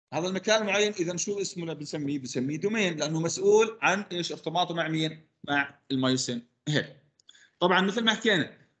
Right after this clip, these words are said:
the myosin head attacks to an actin filament within the sarcomere of a myofibril, then pull towards the center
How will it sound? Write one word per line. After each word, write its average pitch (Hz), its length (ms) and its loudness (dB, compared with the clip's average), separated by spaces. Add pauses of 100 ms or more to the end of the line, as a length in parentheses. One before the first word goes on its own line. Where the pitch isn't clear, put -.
the 151 40 0
myosin 208 440 4
head 170 500 -2
attacks 214 580 4 (320)
to - 160 -12
an 180 200 -4 (140)
actin 190 520 0
filament 160 380 -8 (140)
within 156 320 -4
the 127 120 -6
sarcomere 160 640 -2
of 143 100 -12
a 147 40 -10
myofibril, 165 640 -2 (400)
then 147 140 2 (180)
pull 175 280 6 (440)
towards 151 420 0 (120)
the 135 60 -12
center 156 440 -2